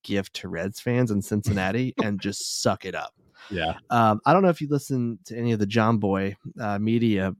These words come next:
Speaker 1: uh, productions, but, uh, Talking, not Talking Baseball, uh, Just Baseball or something like that. Oh, no. Wait, what's it called?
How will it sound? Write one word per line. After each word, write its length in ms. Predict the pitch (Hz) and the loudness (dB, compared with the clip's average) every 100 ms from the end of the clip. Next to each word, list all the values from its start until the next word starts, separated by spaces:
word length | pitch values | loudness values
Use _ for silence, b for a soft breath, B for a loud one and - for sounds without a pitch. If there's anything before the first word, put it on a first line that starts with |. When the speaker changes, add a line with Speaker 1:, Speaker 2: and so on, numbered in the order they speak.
| - | -8
Speaker 1:
uh, 260 | 117 107 | -6 -4
productions, 600 | 101 110 104 - 110 95 | -4 -2 -2 -2 -4 -4
but, 240 | - 101 95 - | -2 -2 -2 -6
uh, 160 | 113 - | -10 -4
Talking, 500 | 135 135 135 113 104 _ | 0 2 2 -2 -6 _
not 240 | 127 117 107 | -2 -2 0
Talking 240 | 110 104 | -4 -2
Baseball, 400 | 98 98 - 98 101 _ | -4 -4 -4 -6 -6 _
uh, 180 | 107 104 101 _ _ | -6 -4 -6 _ _
Just 240 | 120 120 - | 0 0 2
Baseball 380 | 107 - 101 104 | -2 -2 -6 -6
or 40 | |
something 180 | - 151 | -4 0
like 140 | 117 | 0
that. 200 | 104 101 - | 2 -4 0
Oh, 260 | 147 139 | 2 2
no. 420 | 131 131 127 123 - | 2 2 2 0 -2
Wait, 200 | 120 104 | -2 0
what's 160 | 175 - | -2 -2
it 80 | |
called? 360 | 185 185 180 185 | -2 2 2 -2